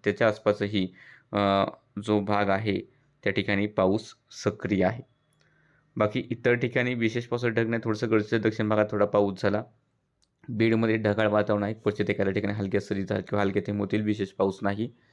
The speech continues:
आणि घाटाच्या आसपास सुद्धा हलक्या मध्यम पाऊस देणारे ढग हे दिसत आहेत.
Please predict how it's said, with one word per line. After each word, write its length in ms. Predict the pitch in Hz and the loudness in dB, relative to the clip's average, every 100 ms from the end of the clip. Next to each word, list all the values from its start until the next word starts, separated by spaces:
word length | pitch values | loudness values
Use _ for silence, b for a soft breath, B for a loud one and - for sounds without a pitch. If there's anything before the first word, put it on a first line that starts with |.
| b b b b | b b b b
आणि 140 | 107 | 0
घाटाच्या 380 | 107 107 110 110 | 0 2 2 2
आसपास 260 | 104 - 104 | 0 -4 -4
सुद्धा 200 | 101 110 | -4 -2
हलक्या 320 | 101 98 110 | -2 -2 -2
मध्यम 340 | 104 95 101 | -2 -4 -6
पाऊस 300 | 92 95 95 98 | -2 -2 0 -4
देणारे 340 | 95 95 95 | -2 -2 -2
ढग 240 | 95 104 92 b b b - | 2 2 2 b b b -4
हे 60 | 101 | -4
दिसत 420 | 98 - 95 90 | -4 -2 -2 0
आहेत. 360 | 98 95 - | -2 -2 -6